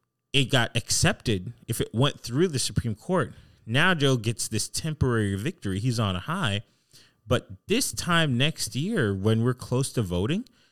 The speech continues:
there's gonna be a, a, a s-, a s-,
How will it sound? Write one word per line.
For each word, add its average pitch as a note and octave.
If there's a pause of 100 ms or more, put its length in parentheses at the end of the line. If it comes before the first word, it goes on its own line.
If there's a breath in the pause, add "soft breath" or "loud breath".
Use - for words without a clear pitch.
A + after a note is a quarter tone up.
(120 soft breath)
there's D3
gonna F3+
be E3
a, C3+ (520)
a, A#2 (300)
a A2
s-, -
a A#2+
s-, -